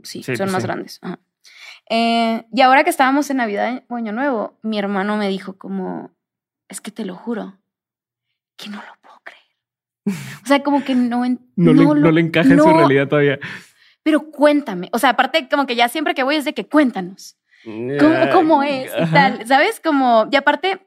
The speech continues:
Speaker 1: mis hermanos nunca han venido a verme acá. Los conciertos en los que me habían visto había sido en Mexicali. Y ahorita tuvimos un concierto, eh, hace un par de meses.
Speaker 2: Sí, en Mexicali.
Speaker 1: Y, mm, en Mexicali, que fue uno de los conciertos más lindos que hemos tenido, te lo juro, te lo juro. Fue muy especial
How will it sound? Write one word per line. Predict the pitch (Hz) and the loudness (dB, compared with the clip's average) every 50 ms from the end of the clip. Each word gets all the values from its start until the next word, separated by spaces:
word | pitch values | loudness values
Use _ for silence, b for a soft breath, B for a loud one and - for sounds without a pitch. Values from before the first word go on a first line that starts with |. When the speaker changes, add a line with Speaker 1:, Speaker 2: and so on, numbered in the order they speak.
| _ | _
Speaker 1:
mis | - 285 294 294 | -6 -4 -4 -2
hermanos | 269 269 277 302 | -2 0 2 2
nunca | 302 320 311 - 320 | 2 2 2 2 0
han | 311 | 0
venido | 311 294 294 285 | 0 0 0 0
a | 285 | 0
verme | 285 285 285 277 | 0 0 0 -2
acá. | 254 269 - 233 226 226 226 - - | -4 -2 -2 0 0 0 0 -2 -4
Los | - 233 220 - | -10 -10 -10 -10
conciertos | - 220 208 196 226 214 - 254 269 - _ _ - | -10 -12 -12 -10 -10 -10 -10 -10 -12 -12 _ _ -10
en | - 233 | -8 -8
los | 226 220 - | -8 -8 -8
que | - | -8
me | 202 190 | -8 -6
habían | 185 190 190 202 | -4 -4 -4 -4
visto | 202 226 202 - 202 | -6 -10 -10 -8 -8
había | 202 202 | -8 -8
sido | 202 - 214 214 | -8 -8 -10 -10
en | 214 | -10
Mexicali. | 208 196 196 - - 190 190 190 190 185 196 190 _ _ _ _ _ _ _ _ _ _ - | -10 -12 -10 -2 0 2 2 2 0 -4 -8 -10 _ _ _ _ _ _ _ _ _ _ -6
Y | 226 | -6
ahorita | 214 208 240 | -6 -6 -6
tuvimos | 233 254 240 214 208 196 | -6 -4 -4 -4 -4 -6
un | 233 233 | -6 -8
concierto, | 214 240 233 220 - - 226 220 214 214 _ - 220 226 226 226 220 220 220 226 - _ _ | -6 -6 -6 -6 -6 -6 -4 -4 -6 -6 _ -4 0 2 2 2 2 2 0 -2 -6 _ _
eh, | - 196 196 190 - - | -10 -10 -8 -8 -8 -8
hace | 202 196 - 233 | -10 -8 -8 -10
un | 220 | -4
par | - 240 233 233 | -2 -2 -2 0
de | 233 | -2
meses. | 247 277 302 - 349 349 - | -4 -6 -6 -8 -10 -14 -12
Speaker 2:
Sí, | - 147 131 95 | -12 -14 -14 -14
en | 110 123 123 | -14 -16 -16
Mexicali. | 120 117 120 - - 233 | -16 -18 -16 -10 -8 -6
Speaker 1:
Y, | 214 208 202 190 185 185 | -6 -6 -6 -4 -6 -6
mm, | 180 185 185 - | -6 -8 -12 -4
en | - 233 233 | -2 0 0
Mexicali, | 220 220 202 202 269 302 339 349 | 0 0 0 0 0 0 0 0
que | 339 320 | -2 -4
fue | - - 294 277 285 | -2 0 0 0 0
uno | 285 294 330 | 0 0 0
de | 370 | 0
los | 359 320 | -2 -2
conciertos | 302 226 269 254 247 | -6 -6 -6 -6 -2
más | 302 302 302 285 | 0 0 0 2
lindos | 269 302 311 302 311 311 - | 2 0 0 0 0 -2 -6
que | - 262 233 214 214 | -6 -4 -4 -4 -4
hemos | 214 247 269 262 | -4 -6 -8 -8
tenido, | - 214 214 214 233 254 254 | -8 -10 -8 -6 -6 -6 -6
te | 254 262 | -6 -4
lo | 240 196 180 | -6 -6 -6
juro, | - - 240 262 269 269 | -6 -8 -6 -6 -4 -4
te | 269 | -4
lo | 226 190 | -6 -8
juro. | - - 240 254 277 302 _ _ _ _ _ _ _ _ _ _ _ _ _ _ | -8 -8 -6 -6 -6 -8 _ _ _ _ _ _ _ _ _ _ _ _ _ _
Fue | _ - 240 | _ -8 -6
muy | 233 240 254 254 | -4 -2 -2 -4
especial | 254 254 - 214 214 - 254 285 330 381 | -6 -8 -12 -14 -8 -2 -2 -2 -2 -2